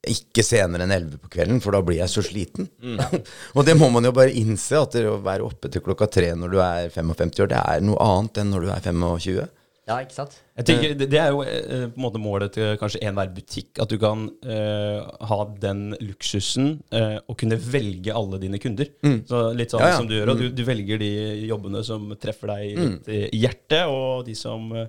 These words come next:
Speaker 2: du har lyst til å gjøre.
Speaker 1: Ja.
Speaker 2: Det er jo helt konge.
Speaker 1: Ja.
Speaker 2: Ja.
Speaker 1: Så jeg har liksom snudd det fra å være partykongen til å bli noe annet. Altså, vi, nå er det ikke, vi,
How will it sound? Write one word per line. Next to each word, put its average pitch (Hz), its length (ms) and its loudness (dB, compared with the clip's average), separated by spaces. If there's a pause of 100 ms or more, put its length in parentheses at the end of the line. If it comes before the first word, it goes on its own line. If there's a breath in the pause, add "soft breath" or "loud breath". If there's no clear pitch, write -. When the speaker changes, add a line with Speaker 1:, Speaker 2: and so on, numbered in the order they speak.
(200)
Speaker 2:
du 190 80 2
har 180 60 2
lyst - 200 -2
til - 100 -4
å - 40 0
gjøre. - 80 0
Speaker 1:
Ja. 107 100 4
Speaker 2:
Det - 440 -20
er 120 100 4
jo 117 100 -2
helt 104 160 -10
konge. 117 300 -4 (180)
Speaker 1:
Ja. 110 220 4
Speaker 2:
Ja. 196 100 -4 (580 loud breath)
Speaker 1:
Så 131 60 6
jeg 139 100 12
har 139 160 10
liksom 135 240 0
snudd 98 380 -2
det 107 140 4
fra 110 240 4
å - 20 2
være 101 400 2
partykongen 95 880 2
til 95 220 2
å 101 100 6
bli 90 420 0 (540)
noe 101 160 6
annet. 92 380 0
Altså, 104 120 0
vi, 107 220 4
nå 113 160 6
er 87 180 0
det 92 120 -10
ikke, - 140 -20 (160)
vi, 107 160 0